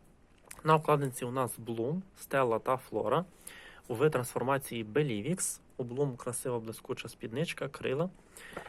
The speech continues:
І це арти з мультфільму Клуб Вінкс Чарівна пригода, який вийшов на екрани, е, осінню дві тисячі десятого року. На екрани кінотеатрів,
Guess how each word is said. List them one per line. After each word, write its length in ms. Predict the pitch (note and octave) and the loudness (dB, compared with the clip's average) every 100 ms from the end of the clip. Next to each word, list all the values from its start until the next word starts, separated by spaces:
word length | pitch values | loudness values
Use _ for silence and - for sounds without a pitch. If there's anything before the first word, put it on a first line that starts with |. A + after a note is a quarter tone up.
| - - - | -16 -20 -2
І 220 | D#3 E3 | 2 4
це 240 | C#3+ - D3 | 4 4 6
арти 400 | A#2+ C3 D3+ E3 | 8 6 4 0
з 320 | B2+ C#3 C#3+ | 2 4 4
мультфільму 840 | C#3 B2+ D3+ C3+ - B2+ B2 A#2+ A2 | 4 4 2 0 -2 0 2 2 0
Клуб 340 | C3 C3 A2+ | 0 0 0
Вінкс 380 | A2+ F3+ F#3+ - | 2 2 0 -2
Чарівна 440 | - A#2+ A2 A#2+ | 0 0 2 0
пригода, 520 | - C3 A#2 A#2 G#2 | 0 -2 2 2 2
який 320 | G#2 G#2 - A#2 | 0 -2 -2 0
вийшов 360 | C3 B2 A#2 | 0 0 -2
на 160 | A2 G#2 | -2 -2
екрани, 480 | G2+ B2+ D#3+ F3 F3+ - - | 0 2 4 2 0 -4 -6
е, 280 | B2+ A#2+ A2+ - | -2 0 0 0
осінню 440 | G#2+ - C#3+ E3 | -2 -2 0 0
дві 160 | B2+ A2 | 0 -4
тисячі 320 | - C#3+ C3+ | -4 -4 -4
десятого 520 | A2+ - A2+ A#2 A2+ | -2 0 0 0 -2
року. 280 | A2 G#2+ - - - - - - - - | -2 -4 -12 -20 -20 -20 -20 -8 -4 -2
На 260 | C3+ C3+ | 2 2
екрани 400 | B2 A#2 C3+ B2+ | 2 2 4 4
кінотеатрів, 720 | B2 A#2+ A#2 G2+ G2 - - | 2 0 2 2 0 -6 -10